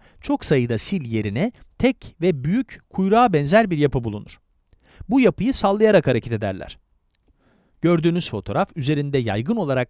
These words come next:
incelemeler yapılan bir tür yeşil alge, Chlamydomonas'a ait.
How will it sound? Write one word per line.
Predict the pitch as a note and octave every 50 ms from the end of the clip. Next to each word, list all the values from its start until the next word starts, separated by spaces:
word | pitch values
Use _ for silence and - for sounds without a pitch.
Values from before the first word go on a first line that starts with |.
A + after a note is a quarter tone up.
| -
incelemeler | - B2 A2 G#2+ A#2+ A#2 A2+ B2 C#3 D#3 C3+
yapılan | A2+ G2+ - - A2 G2 G2 G2+ A2+ C#3+
bir | F3+ D#3+
tür | A#2 - - F#3+ G3
yeşil | D#3 B2 C3 C3+ - - - F#3+ - -
alge, | C3 A2+ G#2+ G2+ G2 - F#2 E2 _ _ _ _ _ _ _ -
Chlamydomonas'a | - E3+ F#3 F#3+ F3+ F3 F3 F3+ D3+ C#3+ C#3 C#3 C#3+ C#3+ B2+ A2 F#2 - - G2
ait. | E2+ - G2+ F#2+ F2+ D#2 C2 - - - - -